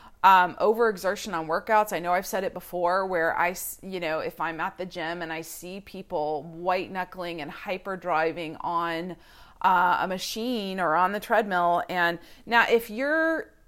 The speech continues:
enjoying it and it's feeling exhilarating and you're, or you're really, you are raising the bar and challenging yourself,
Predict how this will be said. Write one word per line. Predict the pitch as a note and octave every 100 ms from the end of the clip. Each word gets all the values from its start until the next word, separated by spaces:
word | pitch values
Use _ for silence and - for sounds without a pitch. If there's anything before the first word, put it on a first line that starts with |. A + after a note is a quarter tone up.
| -
enjoying | A3+ F3+ F#3 G#3 B3 C4
it | B3+ G3+ -
and | F#3
it's | G#3 A3+ -
feeling | - G#3+ A3 A3 A3 G#3
exhilarating | - E3+ F3+ G#3+ G#3+ A3 G#3+ G#3 G3 -
and | F3+ F3+
you're, | F#3+ G#3+ -
or | A3+ C4 A#3+
you're | G3+ G3+
really, | G#3+ A3 G#3+ -
you | G#3 G#3
are | G#3+ A#3+
raising | G#3 G#3 G3+ G3+
the | F#3+
bar | F#3 F#3+
and | - F3
challenging | - F#3+ G3+ G3+ F#3 F#3
yourself, | F3 - F#3+